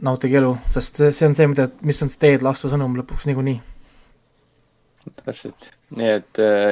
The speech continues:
Speaker 2: ei olegi mõtet midagi muud vaadata vahepeal. Vaadake Ted Lassot ja tundke elust mõnu.
Speaker 1: E,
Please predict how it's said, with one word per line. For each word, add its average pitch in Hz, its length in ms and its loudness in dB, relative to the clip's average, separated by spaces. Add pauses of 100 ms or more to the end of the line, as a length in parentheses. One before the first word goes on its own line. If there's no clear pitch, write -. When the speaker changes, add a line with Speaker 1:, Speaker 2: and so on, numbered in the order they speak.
Speaker 2:
ei - 80 4
olegi 117 180 2
mõtet 110 300 2
midagi 98 180 -2
muud 110 220 2
vaadata 104 340 6
vahepeal. 92 400 2 (1000)
Vaadake 113 420 4
Ted 120 160 6
Lassot 113 400 4
ja 104 80 -8
tundke 107 320 -4
elust 104 240 -2
mõnu. 110 160 0 (320)
Speaker 1:
E, - 140 -10